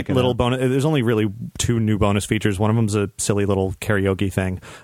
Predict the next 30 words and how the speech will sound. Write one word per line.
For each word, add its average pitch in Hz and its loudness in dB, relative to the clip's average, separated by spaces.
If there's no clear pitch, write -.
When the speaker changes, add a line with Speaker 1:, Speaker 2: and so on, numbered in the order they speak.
Speaker 2:
uh, 107 0
but 113 0
the 127 2
other 127 2
is 120 0
Speaker 1:
It's 107 -2
Speaker 2:
with 107 2
Speaker 1:
not 233 0
karaoke. 143 -2
Speaker 2:
It's - -16
marioke. 95 -2
I'm 87 -6
sorry. 104 -6
Speaker 1:
Yes. 104 0
Speaker 2:
Uh, 113 0
but 143 -2
the 147 0
other 139 0
one 127 0
is 110 -2
with 120 -2
Jason 120 0
Schwartzman 120 0
and 104 0
Richard 107 -2
Sherman 110 0
talking 110 0
about 101 2
their 104 2
experiences 110 0